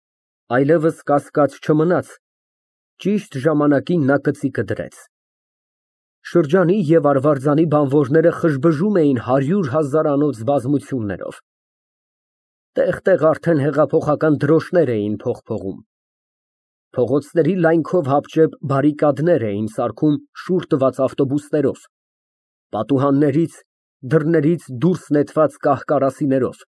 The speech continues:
լապտերասյուներով, թուջե ցանկապատերով։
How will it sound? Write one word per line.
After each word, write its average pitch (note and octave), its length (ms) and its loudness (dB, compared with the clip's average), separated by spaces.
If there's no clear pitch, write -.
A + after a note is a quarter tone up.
լապտերասյուներով, D3+ 1120 0
թուջե D3+ 320 0
ցանկապատերով։ C3+ 960 -4